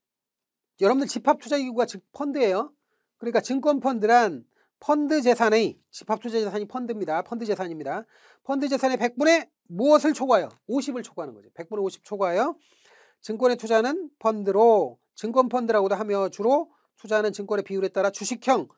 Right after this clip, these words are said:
채권형, 혼합형 이렇게 나눈다. 이게 증권 펀드죠. 그리고 그 비율은 항상 백 분의 오십이에요. 백 분의 오십 초과하여 증권에 투자하면 증권 펀드, 백 분의 오십 초과하여 부동산에 투자하면 부동산 펀드, 백 분의 오십 초과하여 특별 자산에 투자하면 특별 자산 펀드입니다.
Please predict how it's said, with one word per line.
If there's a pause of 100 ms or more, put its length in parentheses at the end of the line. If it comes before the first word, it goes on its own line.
(120)
채권형,
혼합형
이렇게
나눈다. (280)
이게
증권
펀드죠. (1080)
그리고
그
비율은
항상
백
분의
오십이에요. (320)
백
분의
오십
초과하여
증권에
투자하면
증권
펀드, (420)
백
분의
오십
초과하여
부동산에
투자하면
부동산
펀드, (300)
백
분의
오십
초과하여 (260)
특별
자산에
투자하면
특별
자산
펀드입니다.